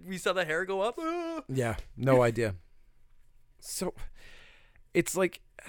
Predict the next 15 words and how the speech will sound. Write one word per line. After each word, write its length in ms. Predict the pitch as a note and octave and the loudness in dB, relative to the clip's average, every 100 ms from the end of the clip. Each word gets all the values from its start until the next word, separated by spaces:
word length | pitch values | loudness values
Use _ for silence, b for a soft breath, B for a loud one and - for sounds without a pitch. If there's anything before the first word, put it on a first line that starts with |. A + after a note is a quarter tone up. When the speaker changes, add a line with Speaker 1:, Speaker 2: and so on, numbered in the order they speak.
| B B B B - | B B B B -8
Speaker 2:
a 80 | D3 | -2
movie 340 | D#3+ F3 A3 A3 | 2 4 4 6
like 220 | D#3 B2 | 6 4
this, 240 | B2+ A2+ | 2 0
if 180 | - A#2 | -4 -4
you're 120 | C3 | -4
gonna 240 | C3 D#3+ D#3+ | 2 2 2
do 480 | C3+ D#3+ C#3+ B2+ - - - | 0 0 2 0 -4 -10 -14
one 440 | B2+ B2 C#3 D3 | -8 4 8 8
of 160 | B2 F#2 | 6 0
those 220 | G2 F#2 | -6 -6
gags, 540 | A2 F2 - - - - _ | -8 -8 -10 -12 -14 -14 _
you 240 | A#2+ C#3 | -4 -2
gotta 340 | F3 E3+ C#3+ C3 | 6 10 10 8
do 460 | A#2 B2 A2+ F#2 | 2 0 0 -2